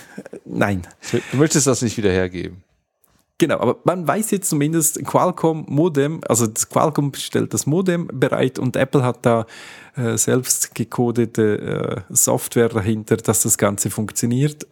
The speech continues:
Speaker 1: Fand ich auch spannend zu wissen, wie das Ganze tut. Also eben Möglichkeiten. Blickst du traurig auf den fünften Oktober und kaufst du bis dahin noch ganz viele Apps?
Speaker 2: <laughs>
Speaker 1: Und löst du In-App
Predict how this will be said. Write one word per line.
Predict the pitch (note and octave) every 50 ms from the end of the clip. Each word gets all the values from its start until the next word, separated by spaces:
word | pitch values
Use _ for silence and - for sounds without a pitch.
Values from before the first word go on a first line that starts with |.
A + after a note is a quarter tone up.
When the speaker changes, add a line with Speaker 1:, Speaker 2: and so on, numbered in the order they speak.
| -
Speaker 1:
Fand | - - - - G#2 G#2+ B2 C#3
ich | A#2 A#2 - - -
auch | G#2+ A#2 -
spannend | - - - - G2+ G#2 G#2+ G#2 -
zu | - A#2 G#2
wissen, | G#2 G2+ - - G#2+ - -
wie | C3 E3 E3+
das | D3 - -
Ganze | - - - - - - - G2 E2+ - _ _
tut. | - - - - - - - - _ _ _ _ _ _
Also | - F#2+ - G2
eben | G2 G2 G2+ E2+ - _ _ _ _ _ _ _ _ _ _ _ _ _ _ _ _ -
Möglichkeiten. | - G2+ F#2 - D2+ - - - - - - - - F2 - _ _ - - - - _ _ _ _ _ _ _ _ _ _ _ _ _ _ _ _ _ _ _ _ _
Blickst | - D#3+ G#3 - - - -
du | G3+ G3
traurig | - - B2 B2+ E3 F3+ F#3 E3+ C#3+
auf | C3+ C#3+ -
den | - C#3
fünften | - - C#3 D3+ D3 - - B2+
Oktober | A#2+ - - - B2 B2 D3 F#3+ G#3 -
und | - C#3+ C#3+
kaufst | - - C#3+ E3 D#3+ - -
du | D3+
bis | C#3+ D#3 - - -
dahin | C3+ B2 B2 C3+ B2+
noch | A#2+ A2+ - -
ganz | - A#2+ D3+ C#3+ -
viele | - C#3+ C#3 C3 C3 -
Apps? | G#2 C#3 D3 - - - - - - - _ _ _ _ _ _ _ _ _ _ _ _ _ _ _ _ _ _ _ _ _ _ _
Speaker 2:
<laughs> | - - - - - - -
Speaker 1:
Und | C3+ G2+
löst | A#2+ A#2+ C3 - -
du | -
In-App | - - A#2+ D3 E3 E3+ -